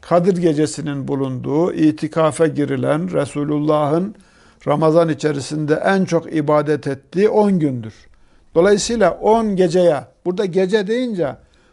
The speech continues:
burada gece günleriyle beraber gün anlamındadır, on güne. Çünkü İslami takvimde günler geceyle başlar. Önce gecedir, sonra gündüz gelir.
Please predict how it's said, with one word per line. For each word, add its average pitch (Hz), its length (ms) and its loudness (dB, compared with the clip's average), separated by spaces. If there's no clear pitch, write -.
burada 202 220 -2
gece 202 320 0
günleriyle 202 800 0
beraber 165 640 2
gün 185 320 -2
anlamındadır, 127 760 -8
on 175 280 2
güne. 139 240 -4
Çünkü 202 520 0
İslami 185 680 2
takvimde 170 720 2
günler 180 520 2
geceyle 170 640 2
başlar. 135 380 -6
Önce 170 360 0
gecedir, 190 500 0
sonra 185 440 -4
gündüz 160 460 -2
gelir. 110 500 -12